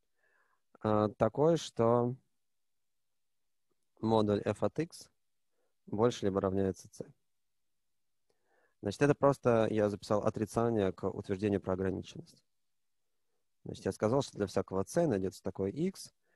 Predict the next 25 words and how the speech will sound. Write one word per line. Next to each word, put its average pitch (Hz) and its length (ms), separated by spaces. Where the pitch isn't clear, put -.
э, 123 120
зависящий 120 460
от 110 140
c 120 400
из 104 180
отрезка 101 420
от - 80
А 95 80
до 98 140
Б, 95 180
что, 113 340
э, 98 380
модуль 98 300
f 101 100
от 104 120
x, - 300
э, 104 160
больше, 101 320
чем 95 200
c, - 160
больше 98 360
либо 95 120
равен, - 200
чем - 180
c. - 120